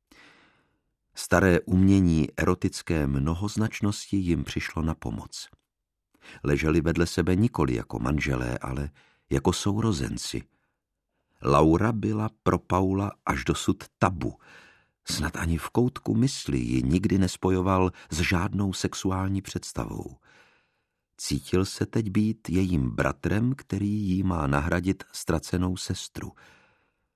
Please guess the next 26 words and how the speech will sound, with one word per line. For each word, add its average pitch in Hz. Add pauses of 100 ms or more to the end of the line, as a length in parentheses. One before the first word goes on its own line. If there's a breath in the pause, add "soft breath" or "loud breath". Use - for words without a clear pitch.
(460 soft breath)
Tomu 69
nejdřív 67
morálně 69
usnadnilo, 69
že 85
s -
ní 67
ulehl 69
do 60
postele, 95 (600 soft breath)
a 69
poté 87
ho 78
naplnilo 95
naprosto -
neznámým 107
vzrušením. 82 (1160 loud breath)
Věděli 87
všechno 127
jeden 110
o 117
druhém, 65
jako 117
bratr 113
a 101
sestra, -